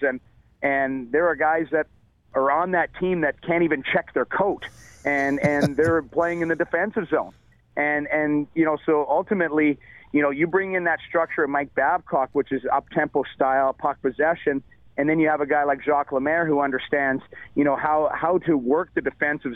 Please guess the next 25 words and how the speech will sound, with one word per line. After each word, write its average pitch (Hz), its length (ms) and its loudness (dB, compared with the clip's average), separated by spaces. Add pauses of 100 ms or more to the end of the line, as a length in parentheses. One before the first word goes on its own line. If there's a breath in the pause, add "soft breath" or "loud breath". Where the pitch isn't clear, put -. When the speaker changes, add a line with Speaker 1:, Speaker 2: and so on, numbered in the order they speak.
Speaker 1:
zone. 147 400 0 (540 soft breath)
You 151 80 2
know, 143 400 0
what 156 240 2
we're 160 100 2 (100)
seeing 185 280 2
is, 143 180 2 (180)
you 147 140 -8
know, 147 100 0
from 151 200 -2
a 123 40 2
fan 190 380 0
base, 135 220 0 (200)
yeah, - 160 0
maybe 190 380 0
some 160 160 0
nights 156 240 -2
will 156 80 0
be 147 140 2
a 143 80 2
little 143 180 2
bit 151 160 -2
more 147 240 2
blanketing 143 640 0
and, 131 140 -4